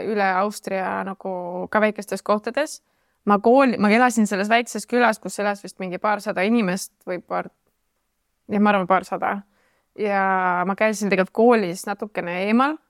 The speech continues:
ähm, Hornis. Äh, ma elasin Rodingersdorfis, ma isegi ei oska seda hääldada enam. R-i peaks kuidagi pehmemalt ütlema. Ja, äh,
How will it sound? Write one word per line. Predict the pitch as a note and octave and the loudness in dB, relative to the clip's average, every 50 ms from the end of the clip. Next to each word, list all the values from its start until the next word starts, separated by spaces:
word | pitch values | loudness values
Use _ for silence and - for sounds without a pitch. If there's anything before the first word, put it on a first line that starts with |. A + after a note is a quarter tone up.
| _ - | _ -12
ähm, | G3+ - G3 F#3 F#3 F#3 F#3 F#3 F#3+ F#3+ F#3+ F#3+ F#3 F#3 F3+ F3+ F3+ F3+ F3+ F3+ F3+ F3+ F3+ - _ - - _ - G#3 G3+ G3+ G3 - - | -10 -8 -6 -4 -4 -4 -4 -4 -4 -4 -6 -8 -10 -12 -12 -12 -12 -12 -12 -12 -12 -12 -16 -18 _ -20 -20 _ -20 -12 -10 -10 -8 -2 2
Hornis. | G#3 G#3 G#3 A3+ B3 C#4 D#4+ E4+ - - - - _ _ _ _ _ _ | 2 4 4 4 2 2 0 -2 -6 -8 -12 -14 _ _ _ _ _ _
Äh, | - G3+ G3+ F#3+ F#3 F#3 F#3 F#3 F3+ F3+ F#3 F#3 F3+ F3+ - G3+ | -20 -20 -20 -20 -18 -12 -8 -6 -4 -4 -2 -4 -4 -4 -4 -2
ma | G3 | 0
elasin | F#3+ G3+ G#3+ G3+ - - F#3 | 0 2 2 0 0 0 2
Rodingersdorfis, | F#3+ F#3 G3 A3+ A3+ A#3+ C4 C#4 C#4 - - - C#4+ D4+ - - E4+ F4 E4 - - - - - | 2 2 2 2 0 -2 -2 -4 -8 -6 -2 -2 -2 -2 -2 -6 -8 -8 -6 -6 -8 -10 -10 -12
ma | F#3+ | -14
isegi | F#3+ - F#3+ G3 | -12 -12 -10 -12
ei | G#3 | -12
oska | - - - | -12 -14 -12
seda | G3+ F#3+ G3 G#3 | -10 -6 -2 0
hääldada | G#3+ G3+ F#3 F#3 F3+ E3+ E3+ | 0 0 0 -2 -4 -4 -4
enam. | E3+ D#3+ F#3 G#3 - _ _ _ _ _ _ - G#3 | -4 -6 -8 -10 -16 _ _ _ _ _ _ 0 2
R-i | G3+ G#3 G3 F#3 | 2 2 2 0
peaks | F#3 F#3 - - | 0 -4 -4 -4
kuidagi | - F3+ F3+ F3 F#3 | -4 -2 0 0 0
pehmemalt | - C#4 B3 A#3 A3 F3+ F3+ F#3 F3+ - | 2 2 2 4 2 2 0 -2 -2 -4
ütlema. | F#3+ - - F3+ F3+ F#3+ G#3+ B3 _ _ _ _ _ _ _ _ _ _ _ _ - | -4 -2 -2 -4 -2 -4 -4 -6 _ _ _ _ _ _ _ _ _ _ _ _ -4
Ja, | G#3+ G#3 G3+ G3+ G3 F#3 F3+ F3+ F3 E3+ E3+ E3 E3+ E3+ F3 - - - - - _ _ _ _ _ _ _ A#3+ | -2 0 2 2 2 2 2 2 2 0 0 0 0 -2 -2 -4 -6 -10 -12 -16 _ _ _ _ _ _ _ -20
äh, | G#3 F#3+ F#3+ F#3 F#3 F3+ F3+ F3+ F3+ F3+ F3+ F3+ | -12 -8 -6 -6 -6 -6 -8 -8 -8 -6 -6 -6